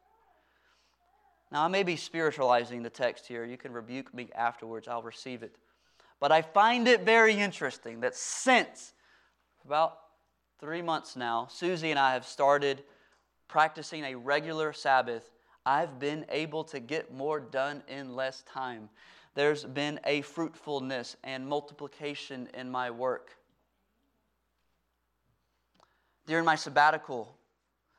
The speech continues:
my reading, my writing, my praying, exercising, family time were all more fruitful. As I leaned into rest,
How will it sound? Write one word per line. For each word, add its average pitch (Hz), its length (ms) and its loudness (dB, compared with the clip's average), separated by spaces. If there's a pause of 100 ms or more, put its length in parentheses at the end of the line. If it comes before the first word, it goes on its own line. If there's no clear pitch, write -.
my 127 100 -2
reading, 143 540 -2
my 117 120 0
writing, 156 460 4
my 117 100 -2
praying, 202 680 2
exercising, 151 760 2 (160)
family 214 360 6
time 147 340 4
were 156 140 6
all 202 380 8
more 196 260 6
fruitful. 160 640 0 (920)
As 160 220 4
I 233 220 8
leaned 240 320 4
into 196 220 6
rest, 175 640 6